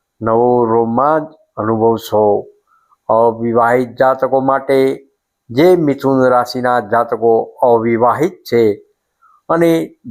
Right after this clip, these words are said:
જીવનસાથીની શોધમાં રહેલા છે, તેમને વર્ષના મધ્ય ભાગમાં, ખાસ કરીને મે મહિનો,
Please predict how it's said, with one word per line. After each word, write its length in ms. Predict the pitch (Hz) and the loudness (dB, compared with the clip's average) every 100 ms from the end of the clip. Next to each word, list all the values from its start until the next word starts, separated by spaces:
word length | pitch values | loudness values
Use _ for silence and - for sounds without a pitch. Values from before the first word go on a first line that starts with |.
| 98 | -2
જીવનસાથીની 920 | 135 180 175 151 123 127 127 123 120 | 2 2 0 -4 -2 -2 -4 -6 -6
શોધમાં 680 | 120 - - 117 113 120 123 | -8 -12 -2 -2 0 -2 0
રહેલા 320 | 117 117 123 | 2 2 0
છે, 460 | - - 110 107 - _ _ _ _ - | -2 -4 -2 -2 -8 _ _ _ _ -2
તેમને 360 | 123 127 120 | 0 2 2
વર્ષના 760 | 110 113 135 - 131 120 107 - | 2 2 -2 -4 -4 -2 -2 -6
મધ્ય 460 | 104 127 156 - 131 | -4 -4 -4 -2 0
ભાગમાં, 560 | 117 113 110 107 98 - _ _ _ _ _ _ _ _ | 0 -2 -2 -2 -4 -8 _ _ _ _ _ _ _ _
ખાસ 380 | - 165 165 - - | -2 0 -2 -4 -4
કરીને 600 | 117 113 113 113 110 - _ _ _ _ _ _ _ _ | -4 0 2 2 0 -8 _ _ _ _ _ _ _ _
મે 340 | 127 147 160 156 | -2 2 2 2
મહિનો, 720 | 151 127 113 113 110 110 127 | 0 -2 0 0 0 -2 -8